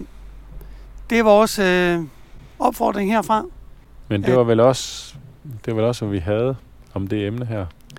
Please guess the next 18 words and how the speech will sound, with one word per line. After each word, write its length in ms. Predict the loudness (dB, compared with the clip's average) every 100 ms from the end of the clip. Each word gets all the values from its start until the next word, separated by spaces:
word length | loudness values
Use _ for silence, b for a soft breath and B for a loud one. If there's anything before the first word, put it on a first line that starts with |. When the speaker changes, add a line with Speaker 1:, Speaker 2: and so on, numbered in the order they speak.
| B -6
Speaker 1:
Jeg 120 | -6
tror, 200 | 0 2
det 100 | 4
var 80 | 2
det, 240 | 2 0 0
og 120 | 0
jeg 140 | -2
tror 160 | -4 -10
slet 240 | -6 -4
ikke, 120 | -6 -6
der 60 |
er 60 | -8
tid 240 | -4 -6
til 220 | -4 -6 -4
de 140 | -4
andre 240 | -4 -6
to 220 | -8 -8 -6
temaer. 400 | -6 -6 -6